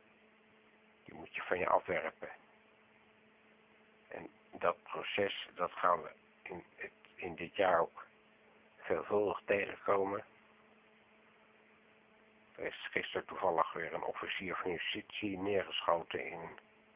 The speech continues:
in Duitsland. En dat is maar weer het begin van een hele lange reeks. Ik krijg net ook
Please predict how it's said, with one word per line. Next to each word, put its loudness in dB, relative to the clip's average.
in -12
Duitsland. 2
En -8
dat -2
is -8
maar 6
weer 0
het -4
begin 0
van 4
een 0
hele 0
lange 4
reeks. -2
Ik -8
krijg -4
net -4
ook 0